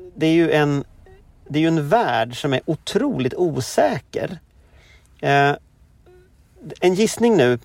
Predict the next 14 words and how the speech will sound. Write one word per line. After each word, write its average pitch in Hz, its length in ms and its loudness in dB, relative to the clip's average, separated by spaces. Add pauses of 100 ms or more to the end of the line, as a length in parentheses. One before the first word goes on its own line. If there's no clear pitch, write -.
precis 147 240 -6
som 143 80 -2
vi 143 60 0
diskuterade 165 440 0
med 160 120 -2
Robert 135 220 -2
Dalsjö, 156 400 2
är 135 140 2
ju 123 120 4
att - 260 -2 (180)
Biden 160 460 2 (300)
förmodligen 170 580 2
vinner 170 260 2
valet. 143 520 -2